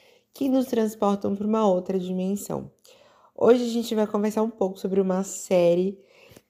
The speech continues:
que eu acabei de descobrir, de certa forma. Eu comecei ontem e terminei no dia seguinte, vulgo hoje, quando eu estou gravando para vocês.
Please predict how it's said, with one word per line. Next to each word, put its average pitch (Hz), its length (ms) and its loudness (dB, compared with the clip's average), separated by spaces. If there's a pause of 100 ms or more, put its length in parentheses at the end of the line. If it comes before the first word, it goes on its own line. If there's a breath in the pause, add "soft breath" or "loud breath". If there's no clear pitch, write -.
(100)
que 262 420 0 (240)
eu 190 120 4
acabei 190 380 2
de 185 180 -6 (260)
descobrir, 185 720 2
de 196 60 -6
certa 196 300 2
forma. 196 560 2
Eu 175 120 -2
comecei 190 520 0
ontem 185 240 -4
e 185 40 -6
terminei 180 480 0
no 175 120 -4
dia 170 140 -4
seguinte, 180 840 -6 (540 soft breath)
vulgo 180 340 4
hoje, 180 440 2
quando 196 180 -2
eu 180 60 -6
estou 185 200 -6
gravando 175 540 0
para 202 180 2
vocês. 175 840 -4